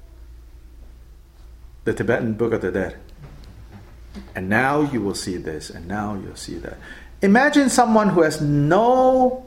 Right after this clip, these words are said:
control of their minds, and also no exposure to this, and suddenly someone is reading to them. <laughs>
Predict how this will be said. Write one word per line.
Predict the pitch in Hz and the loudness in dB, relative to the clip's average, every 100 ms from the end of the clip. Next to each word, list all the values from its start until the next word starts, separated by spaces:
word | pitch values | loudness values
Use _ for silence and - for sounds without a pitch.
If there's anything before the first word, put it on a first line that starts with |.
| - | -4
control | 175 170 - 208 208 | 0 0 2 2 4
of | 147 | 2
their | 147 113 | 0 -2
minds, | 87 87 127 - - - - - | -4 -6 -8 -10 -16 -20 -20 -6
and | 170 | 0
also | 208 214 220 | 2 2 4
no | 202 202 226 240 254 254 - - - - - - - - - - - | 4 4 2 2 0 -2 -12 -20 -20 -20 -20 -20 -20 -20 -20 -18 -10
exposure | 156 - 220 - 117 | -6 2 2 2 -2
to | 113 | -4
this, | 95 87 - - - - - - - - - - | -8 -8 -10 -16 -20 -20 -20 -20 -20 -20 -16 -2
and | 190 | 0
suddenly | 190 247 240 202 170 | 4 4 4 4 2
someone | 202 190 170 | 2 2 2
is | 127 | 2
reading | 160 208 156 | 2 2 0
to | 123 | 2
them. | 101 95 85 | 0 0 -4
<laughs> | 294 285 - 233 220 330 320 320 | -8 -8 -8 -6 -4 -2 -4 -2